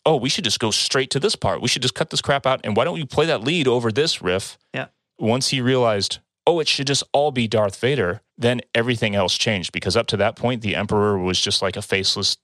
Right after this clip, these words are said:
Speaker 1: bureaucrat who wasn't really gonna show up.
Speaker 2: Xerxes the twelfth. <laughs>
Speaker 1: Yeah, and the, and the whole Sith <laughs> thing, there, there was this idea of the Sith Knights, who at one point fought the Jedi and were still working for the Empire. There was this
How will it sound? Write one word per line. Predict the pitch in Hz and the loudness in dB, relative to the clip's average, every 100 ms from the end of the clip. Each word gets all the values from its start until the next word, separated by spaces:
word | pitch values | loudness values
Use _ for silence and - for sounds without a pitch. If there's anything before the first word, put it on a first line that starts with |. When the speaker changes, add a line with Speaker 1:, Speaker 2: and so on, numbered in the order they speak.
| _ _ | _ _
Speaker 1:
bureaucrat | 113 107 107 113 104 | 0 0 2 0 0
who | 117 | -2
wasn't | 95 98 98 | 0 0 0
really | 104 98 | -2 -2
gonna | 95 90 | -2 -2
show | - 95 90 | 0 0 2
up. | 90 98 - | 0 -2 -10
Speaker 2:
Xerxes | - 127 104 127 113 | -8 -8 -4 -6 -6
the | 117 | -6
twelfth. | 143 135 - - | -6 -6 -8 -8
<laughs> | 165 - | -6 -2
Speaker 1:
Yeah, | 117 120 104 | 2 2 2
and | 95 | 0
the, | 98 | -2
and | 104 101 | 0 2
the | 98 | 2
whole | 117 120 | 2 2
Sith | - - 120 113 | 0 0 -2 -2
<laughs> | - | -4
thing, | 131 131 135 131 - _ _ | -2 0 -2 -6 -8 _ _
there, | 113 117 78 | 2 2 2
there | 120 | 2
was | 117 | 2
this | 113 - | 0 0
idea | 107 101 107 104 | 0 2 2 2
of | 87 95 90 | 2 0 -2
the | |
Sith | - - 113 110 | -2 0 0 -2
Knights, | 98 98 107 - - - - | -2 0 0 -2 -2 -4 -4
who | 104 92 | 0 0
at | 92 _ - | -2 _ -4
one | 101 104 | -2 0
point | - 107 - | 0 -2 -2
fought | - 95 | -2 -2
the | 104 | 0
Jedi | 104 95 95 101 | 0 2 2 0
and | 92 | 0
were | 90 | -2
still | - - 110 104 104 | -2 0 0 2 2
working | 95 95 - 98 98 | 0 -2 -2 -4 -4
for | - - 98 95 90 90 _ - | -4 0 2 2 0 -4 _ -8
the | 107 95 | -4 0
Empire. | 95 123 120 131 135 131 127 123 - _ | 0 -2 0 0 2 2 0 -2 -10 _
There | 110 104 101 | -6 0 0
was | 98 92 | 0 -2
this | 101 95 | 0 -2